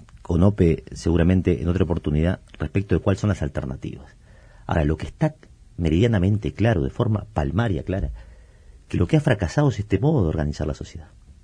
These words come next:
Y que viene fracasando estrepitosamente. Y seguirá fracasando en tanto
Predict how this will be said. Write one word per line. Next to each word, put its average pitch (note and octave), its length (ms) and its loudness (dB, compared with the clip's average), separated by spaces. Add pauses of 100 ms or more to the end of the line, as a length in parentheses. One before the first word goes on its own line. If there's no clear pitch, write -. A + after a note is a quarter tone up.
(800)
Y G#2 80 -4
que G2+ 140 4
viene E3 200 4
fracasando C#3+ 500 0
estrepitosamente. A2+ 840 -4 (1000)
Y C#3 100 2
seguirá C#3 320 4
fracasando E3+ 640 0
en G2+ 220 0
tanto D#3 460 0